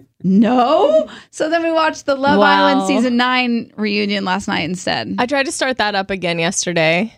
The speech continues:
Speaker 2: That is a great activity for you.
Speaker 3: Yes, but you know what I realized? That I don't know what part of the show this is on. This might still be the first thing, but, like, new people will come in and just say who they wanna pair up with. And
Speaker 2: Yeah.
Speaker 3: even if they're in a couple, they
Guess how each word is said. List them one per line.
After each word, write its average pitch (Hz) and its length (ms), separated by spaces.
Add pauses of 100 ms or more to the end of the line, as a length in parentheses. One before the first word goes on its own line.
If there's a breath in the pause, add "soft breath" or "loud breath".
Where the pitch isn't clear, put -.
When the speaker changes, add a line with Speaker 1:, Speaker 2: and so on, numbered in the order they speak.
(460)
Speaker 2:
That 247 160
is 294 100
a 254 80
great 202 460
activity 170 440
for - 140
you. 156 140 (140)
Speaker 3:
Yes, 208 520 (100)
but 220 640 (1120)
you 269 100
know 294 140
what 392 100 (100)
I 339 40
realized? 247 680 (260)
That 226 240
I 247 80
don't 339 180
know 349 140
what 240 380
part 254 180
of 233 80
the 220 80
show 214 340
this 202 200
is 185 100
on. 190 140
This 240 160
might 311 180
still 233 160
be 220 140
the 202 160
first 202 320
thing, 185 180
but, 165 160
like, - 220 (260 soft breath)
new 277 180
people 349 400
will 285 100
come 220 280
in 202 240
and 240 140
just 208 180
say 208 180
who 233 120
they 185 160
wanna 196 220
pair 180 280
up 165 200
with. 240 220
And 214 120
Speaker 2:
Yeah. 208 60
Speaker 3:
even 202 140
if 262 120
they're 202 240
in 208 60
a 190 60
couple, 214 440
they 190 320